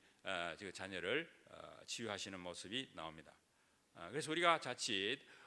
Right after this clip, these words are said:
우리가 하나님을 전적으로 신뢰하지 못하면 사람들이 볼 때,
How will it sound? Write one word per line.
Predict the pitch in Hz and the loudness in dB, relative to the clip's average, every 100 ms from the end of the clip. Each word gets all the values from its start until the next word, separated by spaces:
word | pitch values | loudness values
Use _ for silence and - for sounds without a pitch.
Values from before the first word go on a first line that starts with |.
| - - | -18 -4
우리가 | 139 202 175 | 2 6 6
하나님을 | 190 170 165 156 | 6 6 6 4
전적으로 | 143 202 175 131 | 2 2 2 4
신뢰하지 | - 170 165 135 | 0 4 4 4
못하면 | 113 101 - 123 98 92 120 208 240 - - - - | 0 -2 -2 -4 -4 -4 -6 -8 -12 -18 -20 -20 -16
사람들이 | - 170 180 202 175 | -6 4 6 8 6
볼 | 131 120 | 8 6
때, | - 80 | 4 0